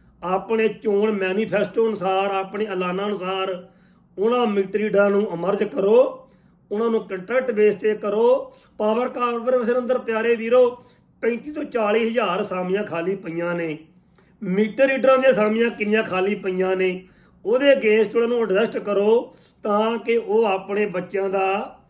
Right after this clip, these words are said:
ਪਾਲਣ ਪੋਸ਼ਣ ਕਰ ਸਕਣ, ਉਹ ਵੀ ਵਿਚਾਰੇ ਆਪਣੇ ਘਰਾਂ ਦਾ ਖਰਚਾ, ਰੋਟੀ ਰੋਜੀ, ਅ, ਚਲਾ ਸਕਣ ਨਿਰਵਿਘਨ। ਉਹ ਵਿਚਾਰੇ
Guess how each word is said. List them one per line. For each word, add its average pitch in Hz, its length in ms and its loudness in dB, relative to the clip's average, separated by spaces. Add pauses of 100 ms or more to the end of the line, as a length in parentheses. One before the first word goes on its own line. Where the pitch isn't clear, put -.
(360)
ਪਾਲਣ 202 300 2
ਪੋਸ਼ਣ 196 380 -4
ਕਰ 180 220 -6
ਸਕਣ, 185 400 -6
ਉਹ 226 220 2
ਵੀ 269 140 -6
ਵਿਚਾਰੇ 220 640 2 (520)
ਆਪਣੇ 190 360 -2
ਘਰਾਂ 170 360 -4
ਦਾ 180 120 -4
ਖਰਚਾ, 190 540 -4
ਰੋਟੀ 214 340 -4
ਰੋਜੀ, 214 540 -4 (720)
ਅ, 202 40 0
ਚਲਾ 190 320 0
ਸਕਣ 208 540 0
ਨਿਰਵਿਘਨ। 202 680 0 (520)
ਉਹ 247 180 6
ਵਿਚਾਰੇ 233 680 4